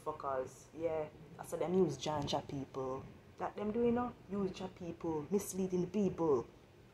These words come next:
Under the name of Jah. Because them skin color high. Because them a big ram car. Yeah, we talk about the goat, the ram.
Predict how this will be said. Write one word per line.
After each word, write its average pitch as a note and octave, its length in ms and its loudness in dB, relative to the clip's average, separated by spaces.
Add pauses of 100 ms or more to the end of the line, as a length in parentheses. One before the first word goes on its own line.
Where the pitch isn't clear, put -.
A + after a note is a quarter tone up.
Under F#3 180 0
the E3+ 60 0
name F#3 240 8
of D3+ 200 2
Jah. D3+ 300 -2 (280)
Because - 280 -4
them D#3 140 -4 (280)
skin G3+ 200 -4
color D#3+ 240 0
high. D3+ 420 2 (100)
Because - 260 -2
them F3+ 120 0
a D#3+ 100 6 (120)
big F3+ 160 -2
ram F3 280 2
car. D3 460 -2 (240)
Yeah, G3 120 2
we F#3 100 6
talk F#3 300 6
about E3+ 200 8
the E3 60 2
goat, F3 440 12
the D3+ 120 2
ram. F#3 400 6